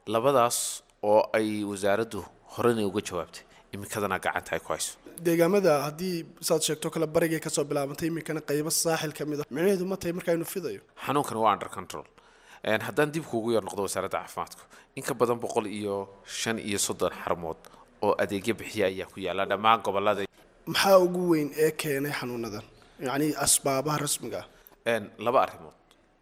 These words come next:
Speaker 1: Labaan u kala qaadaya. Haddaan shuban biyoodka u noqdo, dadka waxaa helay duruuf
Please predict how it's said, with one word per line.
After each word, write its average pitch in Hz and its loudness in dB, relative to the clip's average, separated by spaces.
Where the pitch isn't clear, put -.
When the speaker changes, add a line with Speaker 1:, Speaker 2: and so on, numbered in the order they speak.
Speaker 1:
Labaan 123 6
u 104 -4
kala 95 -8
qaadaya. 82 -6
Haddaan 113 0
shuban 107 -2
biyoodka 110 -2
u 92 -4
noqdo, - -16
dadka 135 2
waxaa - -4
helay 101 -2
duruuf 107 -4